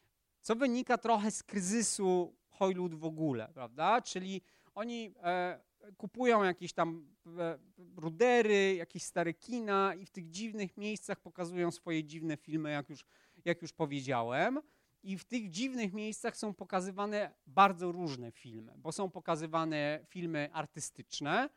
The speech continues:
takie filmy jak filmy artystyczne europejskie, filmy Ingmara Bergmana, Felliniego, jakiegoś tam Wiktora Siemana czy innych osób. W tych samych miejscach pokazuje się kino klasy B,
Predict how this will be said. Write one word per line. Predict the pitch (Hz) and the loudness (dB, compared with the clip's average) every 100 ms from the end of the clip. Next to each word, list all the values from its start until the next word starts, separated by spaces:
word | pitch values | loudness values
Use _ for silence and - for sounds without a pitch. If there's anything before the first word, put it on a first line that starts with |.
| _ _ _ _ _ | _ _ _ _ _
takie | - - - 147 143 143 | 0 0 2 2 4 2
filmy | - 151 143 135 | -4 -6 -2 0
jak | 127 123 | 0 -2
filmy | - 127 123 120 117 123 143 | -8 -8 -6 -6 -6 -8 -8
artystyczne | 139 - 135 151 - 131 | -8 -8 -10 -8 -6 -4
europejskie, | 127 123 - 127 - 120 | -2 -4 -2 -4 -6 -16
filmy | 123 113 | -18 -14
Ingmara | 117 120 143 156 | -12 -4 -2 0
Bergmana, | 175 175 202 196 180 170 - _ _ | -2 -2 2 4 4 2 -2 _ _
Felliniego, | 143 151 160 175 170 151 151 147 143 131 | -6 -4 0 2 2 2 4 4 2 -2
jakiegoś | 151 120 123 117 - | -16 -16 -16 -16 -12
tam | 123 113 110 110 - _ _ _ _ _ _ _ - | -8 -8 -10 -16 -20 _ _ _ _ _ _ _ -16
Wiktora | 127 - 139 135 | -12 -4 -2 -2
Siemana | 151 165 185 175 151 143 | -2 2 4 6 2 0
czy | - | -6
innych | 131 165 139 127 | -12 -4 -2 -2
osób. | 113 104 - 214 247 _ _ _ | -8 -12 0 0 0 _ _ _
W | - | -12
tych | 175 | -6
samych | 233 240 226 208 | -2 -2 -2 -4
miejscach | 214 - 175 | -6 -4 -6
pokazuje | - - 156 196 196 | -6 -4 -4 -4 -6
się | 165 175 165 | -6 -6 -8
kino | - 226 180 | -8 -6 -2
klasy | 185 170 - | 0 0 -2
B, | 139 120 117 240 | -4 -4 -2 -4